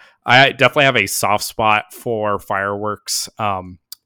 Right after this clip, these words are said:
growing up, we grew up in the middle of nowhere, and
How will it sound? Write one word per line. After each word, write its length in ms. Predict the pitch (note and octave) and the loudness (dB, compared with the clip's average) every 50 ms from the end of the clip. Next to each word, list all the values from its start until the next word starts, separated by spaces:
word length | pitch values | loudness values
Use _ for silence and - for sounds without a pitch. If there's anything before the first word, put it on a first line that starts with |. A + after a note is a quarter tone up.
| _ | _
growing 320 | - C#3+ C#3 C3 B2 A2+ A2+ | 2 4 4 4 4 4 4
up, 220 | A2 A2+ - - | 2 2 2 -2
we 100 | A#2+ A#2+ | -6 -6
grew 180 | G#2+ A2+ A2+ A2+ | -2 0 0 0
up 100 | A2 - | 0 0
in 80 | A#2 | -2
the 80 | G#2+ G#2 | -4 -2
middle 300 | G#2 G#2+ A#2 A#2+ G#2+ A2 | -4 -2 0 0 0 -2
of 120 | G#2 G2 | -4 -4
nowhere, 580 | G#2 G2+ G2 G2+ G#2+ A#2 A#2 A#2 A#2 A2+ A2+ - | -6 -4 -4 -2 -2 0 2 2 2 2 2 0
and 320 | A2+ A2 G#2 G2+ G2 G2 | 0 0 0 0 -2 -6